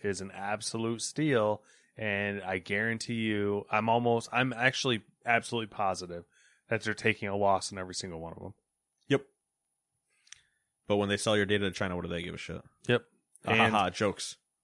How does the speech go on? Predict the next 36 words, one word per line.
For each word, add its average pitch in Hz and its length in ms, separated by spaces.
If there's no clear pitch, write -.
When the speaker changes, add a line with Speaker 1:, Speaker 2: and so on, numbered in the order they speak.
Speaker 1:
And 120 180
they'll 120 100
own 113 280
the 101 80
market, 101 480
so 92 120
it 92 40
won't 98 260
even 92 240
matter. 90 320
Speaker 2:
Yeah, 104 160
Speaker 1:
Like, 90 120
they'll 98 120
Speaker 2:
they've 110 80
Speaker 1:
have 120 140
the 117 60
market, 113 380
and 101 220
they'll 98 100
have 107 220
all 101 140
their 95 160
data 95 300
that 87 200
they 92 100
want 92 200
Speaker 2:
I - 20
mean, 123 140
they've 117 100
Speaker 1:
anyway, 131 160
Speaker 2:
basically 123 240
Speaker 1:
so. - 80
Speaker 2:
already, 104 500
other 110 200
than 104 140
the, 92 180